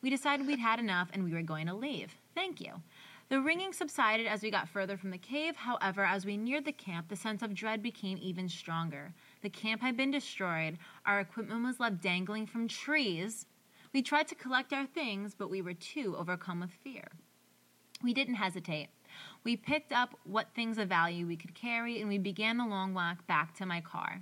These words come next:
It was about five P M by point, and if we started walking now, we'd be back to the car by about eleven. We trekked back with no issue for about two hours. By seven P M, it was pitch black, and there was no light except for Will's lighter.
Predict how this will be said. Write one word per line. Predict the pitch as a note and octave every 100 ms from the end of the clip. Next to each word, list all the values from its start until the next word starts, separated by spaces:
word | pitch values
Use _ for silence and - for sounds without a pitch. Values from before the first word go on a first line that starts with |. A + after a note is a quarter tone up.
| G3+
It |
was | F3 F3+
about | F3 E3
five | F#3 E3+ F3+
P | - A3+
M | C#4 C#4
by | A#3
point, | A#3 - D#4 C#4 - - - - -
and | B3+
if | C4
we | D4+
started | D#4 D#4 D#4
walking | A#3 A#3 B3+ A#3
now, | G3+ F3 F3+
we'd | F3+
be | F3+
back | E3+ D#3+ E3+ -
to | A#3+
the |
car | - - D#3+ E3
by | D#3+ D#3+
about | D#3+ -
eleven. | G3+ G#3 A#3 F#3+ - - G3 - - -
We | A#3+
trekked | - C#4 C#4 -
back | G3 G3 G3+
with | F#3
no | F3+ F3
issue | E3+ G3
for | E3+ E3+
about | D#3+ D#3+ -
two | F3+
hours. | D#3+ D3 B2 - D#3+ - _ _ -
By | F3+
seven | F#3 F#3 A#3
P | - C#4+ C4+
M, | A3 G#3
it | G3
was | F#3 E3+
pitch | A3 A3 -
black, | E3+ D#3+ D#3+ E3
and | F#3
there | E3+
was | D#3 E3
no | F#3 A#3
light | G#3+ F#3 -
except | E3+ - E3 -
for | G3
Will's | D#3+ D3+ F#3+
lighter. | B3+ C4+ - -